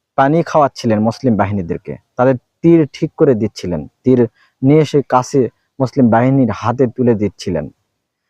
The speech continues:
তিনি ওই যুদ্ধের ময়দানে থাকা অবস্থায় কি অবস্থা আমরা জানি। ওই যুদ্ধে হামজা রাদিয়াল্লাহু আনহুকে শাহাদাত করে দেওয়া হয়েছিল। তার নিজের ভাই, একজন বোন যুদ্ধের ময়দানে তার ভাইয়ের ছিন্ন ভিন্ন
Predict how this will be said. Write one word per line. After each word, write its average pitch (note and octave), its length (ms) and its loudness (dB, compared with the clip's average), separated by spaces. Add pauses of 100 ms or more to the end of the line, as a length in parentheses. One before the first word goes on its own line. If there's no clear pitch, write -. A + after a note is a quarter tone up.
(360)
তিনি G#3+ 300 4 (1080)
ওই D3 220 2
যুদ্ধের E3+ 340 2
ময়দানে E3+ 360 2
থাকা E3 220 -2
অবস্থায় D#3+ 500 0 (880)
কি D#3+ 120 4
অবস্থা D3+ 320 0
আমরা C3+ 200 4
জানি। B2 380 0 (600)
ওই C3+ 100 4
যুদ্ধে C3+ 340 2
হামজা C#3 340 0
রাদিয়াল্লাহু C#3+ 480 2
আনহুকে C#3+ 220 -2
শাহাদাত C#3 400 0 (720)
করে C#3+ 160 4
দেওয়া C3+ 200 2
হয়েছিল। A#2+ 380 -2 (300)
তার B2+ 240 2
নিজের D#3+ 440 4 (140)
ভাই, G2 340 -2 (600)
একজন C3 280 2
বোন C#3 260 4
যুদ্ধের B2+ 280 2
ময়দানে C#3 360 2
তার B2 220 0
ভাইয়ের C#3 380 0
ছিন্ন C#3+ 320 -2
ভিন্ন C#3 300 0